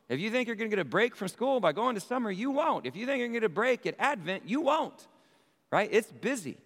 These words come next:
So the only way that we create that sort of connection is you prioritize it. Like, at some point, we have to say, "I, I've got to prioritize the relationships I have with my brothers and sisters.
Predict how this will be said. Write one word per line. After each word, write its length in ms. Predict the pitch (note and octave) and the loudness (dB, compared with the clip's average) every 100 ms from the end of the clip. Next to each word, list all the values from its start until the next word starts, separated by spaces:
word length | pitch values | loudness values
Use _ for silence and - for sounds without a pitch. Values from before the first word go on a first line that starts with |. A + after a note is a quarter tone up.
| _ _ _ _ _ _ _ - | _ _ _ _ _ _ _ -4
So 120 | F#3+ | 0
the 140 | G#3 | 4
only 220 | A3+ D#4 C#4 | 4 4 4
way 280 | A3 D4 | 4 2
that 160 | A3+ F3 | 2 0
we 80 | E3 | -2
create 580 | - E3 E3+ G3 C#4 - | -2 -2 2 0 0 -2
that 180 | F#3+ | -2
sort 200 | F#3+ F#3+ | -2 -6
of 80 | D3 | -4
connection 520 | - E3 C4+ - E3 D3 | -4 -4 -4 -8 -10 -6
is 120 | D3 | -6
you 80 | F3 | -2
prioritize 640 | G#3 G#3+ C4+ - F2 - | 0 0 -2 -6 -12 -12
it. 80 | - _ _ _ _ _ _ _ _ _ | -20 _ _ _ _ _ _ _ _ _
Like, 180 | C3+ C#3+ | 0 2
at 120 | F3 | 0
some 220 | - A3+ A#3+ | 2 0 2
point, 260 | B3+ B3+ | 2 2
we 80 | D3+ | 0
have 80 | D#3 | -2
to 60 | |
say, 120 | - C#3 | -2 0
"I, 140 | C3+ | 2
I've 160 | C#3+ B2 | 0 0
got 300 | C3 C#3 - | 2 2 -4
to 100 | D3 | -10
prioritize 720 | - C3+ C3+ C3+ B2 G#2+ G2+ - _ _ _ _ - | 0 2 2 0 0 -2 -4 -14 _ _ _ _ -4
the 100 | A#2+ | 0
relationships 600 | A2+ B2+ - - G#2+ A2 | 0 0 -4 -10 -6 -4
I 80 | |
have 180 | A2 G#2+ | -2 -2
with 80 | G2+ | -4
my 80 | G2+ | -8
brothers 360 | F#2+ G2 G2 | -6 -6 -8
and 60 | F#2+ | -14
sisters. 400 | - - - | -18 -20 -20